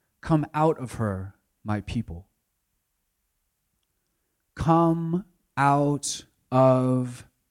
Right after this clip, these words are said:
Babylon." And Babylon is, is very stock biblical imagery that's used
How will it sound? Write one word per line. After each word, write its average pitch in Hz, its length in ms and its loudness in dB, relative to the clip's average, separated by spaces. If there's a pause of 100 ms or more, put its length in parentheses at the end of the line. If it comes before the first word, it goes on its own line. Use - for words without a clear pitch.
(180)
Babylon." 95 600 -2 (3500)
And 131 100 -6
Babylon 143 400 0
is, 120 280 -2
is 120 100 -4
very 123 300 -2
stock - 640 -2
biblical 139 440 0
imagery 104 560 -4
that's 104 240 -6
used 117 560 0